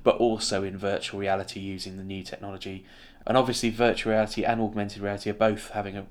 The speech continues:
really m-, big moment now as they become, people get more aware of it. Um,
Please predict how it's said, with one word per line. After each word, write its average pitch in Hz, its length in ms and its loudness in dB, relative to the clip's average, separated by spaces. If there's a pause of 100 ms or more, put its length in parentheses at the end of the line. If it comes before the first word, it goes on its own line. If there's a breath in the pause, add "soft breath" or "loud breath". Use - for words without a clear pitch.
(140)
really 113 380 2
m-, 104 240 -4 (180)
big 113 220 2
moment 113 480 4 (460 soft breath)
now 95 460 2 (460 soft breath)
as 101 220 -6
they 101 220 -2
become, 101 420 -2 (240)
people 107 240 -4 (140)
get - 180 0
more 104 180 -2
aware 104 300 4
of 90 140 -4
it. 107 200 0 (460 loud breath)
Um, 127 480 8